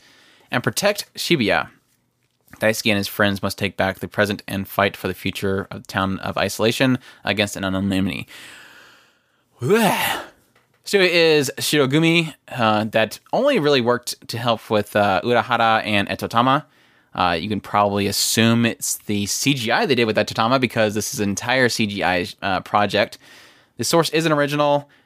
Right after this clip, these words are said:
The director is Goro Taniguchi, who did Code Geass, Maria the Virgin Witch, and Planetus. And the creator is Makoto Fukami, who did script work for, uh, Psycho-Pass and School Live.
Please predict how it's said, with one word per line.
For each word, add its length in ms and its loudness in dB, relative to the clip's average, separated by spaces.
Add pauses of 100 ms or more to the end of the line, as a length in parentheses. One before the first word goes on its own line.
(140)
The 80 -6
director 360 0
is 260 0
Goro 800 2
Taniguchi, 1500 0
who 140 -6
did 140 -2
Code 240 -4
Geass, 420 0
Maria 360 2
the 80 -2
Virgin 320 0
Witch, 440 0
and 260 -4
Planetus. 480 0 (560)
And 160 2
the 60 4
creator 400 2
is 260 2
Makoto 640 2
Fukami, 840 -2
who 120 0
did 240 0
script 320 -2
work 220 0 (140)
for, 560 -2
uh, 280 -8
Psycho-Pass 720 -2
and 340 -2
School 300 0
Live. 320 -4